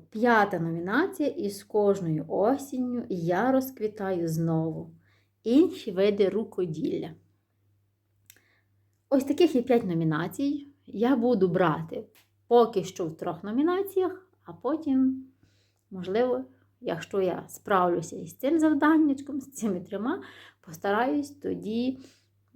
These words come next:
можливо, ще щось підключитись до чогось. Основа того,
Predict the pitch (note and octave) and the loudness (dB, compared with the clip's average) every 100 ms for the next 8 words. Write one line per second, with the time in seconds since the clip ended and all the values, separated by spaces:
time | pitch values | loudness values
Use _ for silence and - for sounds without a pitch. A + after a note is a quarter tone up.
0 | - F3+ F#3+ G#3+ A#3 A#3 - G3 G3 - | -14 -12 -4 -2 -2 -4 -8 -8 -8 -8
1 | F3+ F3+ - _ _ _ _ - - - | -8 -8 -12 _ _ _ _ -18 -16 -12
2 | F#3+ G3 - E3 E3+ E3 - F#3 - - | -8 -8 -6 -6 -6 -8 -14 -20 -20 -20
3 | - - - - _ _ - A#3 E4+ A4 | -20 -20 -20 -20 _ _ -10 0 4 6
4 | D#4 E4 G4+ F#4+ G4 | 4 8 8 8 6